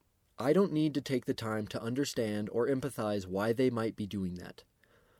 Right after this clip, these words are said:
where their traumas came from that led them down that path. All I know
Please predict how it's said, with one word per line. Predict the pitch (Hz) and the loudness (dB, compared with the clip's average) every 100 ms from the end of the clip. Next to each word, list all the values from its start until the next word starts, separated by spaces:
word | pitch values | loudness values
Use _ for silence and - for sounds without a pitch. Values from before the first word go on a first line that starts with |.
| - | -8
where | 101 113 120 | 2 6 8
their | 113 110 107 | 6 4 2
traumas | 123 117 113 113 | 0 0 0 -2
came | - 113 110 | 0 0 0
from | 101 113 107 | 0 -2 0
that | 104 101 | 0 0
led | 107 104 | 0 0
them | 104 | -2
down | 98 95 98 | 0 0 0
that | 95 - | -4 -4
path. | 123 117 117 - _ _ _ _ _ _ - - - - - - _ _ _ _ _ _ _ _ _ _ - - | -2 -2 -4 -10 _ _ _ _ _ _ -18 -16 -10 -8 -8 -12 _ _ _ _ _ _ _ _ _ _ -10 -2
All | 135 170 208 | 6 10 12
I | 214 | 10
know | 175 117 101 101 | 8 4 2 -2